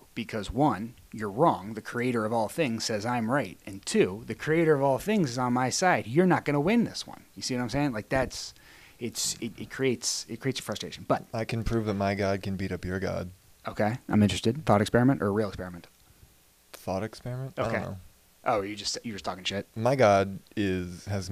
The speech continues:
Speaker 2: how many tentacles does your God have?
Speaker 1: My, my God supersized. Your God looked like two fries.
Speaker 2: <laughs> Damn it. <laughs> I don't think I've ever heard that before, but I'm sure it's a thing.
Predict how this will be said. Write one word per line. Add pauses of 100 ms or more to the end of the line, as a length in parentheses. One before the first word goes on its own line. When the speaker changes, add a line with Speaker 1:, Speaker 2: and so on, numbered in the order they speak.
Speaker 2:
how
many
tentacles
does
your
God
have? (2250)
Speaker 1:
My,
my
God
supersized.
Your
God (220)
looked
like
two
fries. (720)
Speaker 2:
<laughs> (920)
Damn
it. (540)
<laughs>
I
don't
think
I've
ever
heard
that
before,
but
I'm
sure
it's
a
thing.